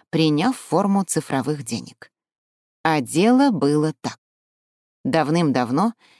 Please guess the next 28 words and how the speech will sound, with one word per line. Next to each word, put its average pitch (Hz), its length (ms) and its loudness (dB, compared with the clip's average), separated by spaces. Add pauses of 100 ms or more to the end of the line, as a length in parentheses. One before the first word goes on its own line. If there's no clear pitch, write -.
(120)
для 147 200 0
того, 233 200 2
чтобы 196 300 2
упростить 180 600 0
столь 170 300 0
важный 147 480 0
для 135 180 0
человеческого 165 760 -2
общества 160 640 -4
обмен 147 340 -2
товарами 139 520 -2
и 127 40 0
услугами, 127 760 -2 (340)
люди 254 320 4
начали 233 420 4
назначать 190 580 0
на 170 120 0
роль 160 180 2
денег 247 380 2
какой-нибудь 214 760 2
популярный 170 680 0
товар. 135 480 -4 (560)
То, 180 220 2
на 208 140 4
что 175 260 0
все - 360 -2
можно 117 360 -2
поменять, 117 680 -2